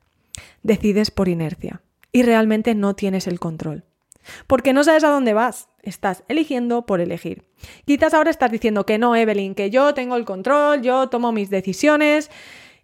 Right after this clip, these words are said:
y ya está. Ok, ¿y qué clase de decisiones estás tomando? ¿A dónde te están llevando? Cuando tomas una decisión, ¿en base a qué información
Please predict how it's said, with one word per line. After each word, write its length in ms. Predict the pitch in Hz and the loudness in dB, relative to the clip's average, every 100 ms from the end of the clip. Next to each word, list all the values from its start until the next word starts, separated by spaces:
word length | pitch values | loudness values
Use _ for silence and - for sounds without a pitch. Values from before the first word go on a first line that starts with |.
| _ - | _ 0
y 100 | 202 | 0
ya 100 | 175 | 0
está. 360 | - - - _ _ _ _ | -4 -16 -18 _ _ _ _
Ok, 220 | 247 247 185 190 247 _ _ _ _ _ | 0 0 -2 -6 -10 _ _ _ _ _
¿y 80 | - | -8
qué 160 | - 254 | -4 -2
clase 280 | 311 311 349 | -2 0 2
de 60 | |
decisiones 540 | 339 330 311 330 302 277 | 2 0 -2 -4 -4 -6
estás 380 | 269 302 262 | -6 -4 -4
tomando? 540 | - 285 294 240 180 - _ | -2 -2 -2 -2 -6 -10 _
¿A 120 | 240 | 0
dónde 260 | 233 262 330 | 2 2 2
te 80 | 330 | 0
están 340 | - 277 262 | 0 0 2
llevando? 520 | 240 220 208 185 - _ _ _ _ _ _ _ _ _ _ _ _ - - | 2 2 -2 -4 -10 _ _ _ _ _ _ _ _ _ _ _ _ -20 -8
Cuando 340 | - 240 233 - | 0 2 2 2
tomas 340 | 247 285 330 | 2 2 0
una 140 | 330 | 0
decisión, 560 | 320 311 285 - 285 339 415 - | 0 0 -2 0 0 0 -4 -6
¿en 100 | 240 | -2
base 180 | 277 330 | 0 0
a 80 | |
qué 220 | - - 311 | 0 0 2
información 880 | 339 311 294 262 233 - 247 277 | 2 0 0 0 -2 0 0 0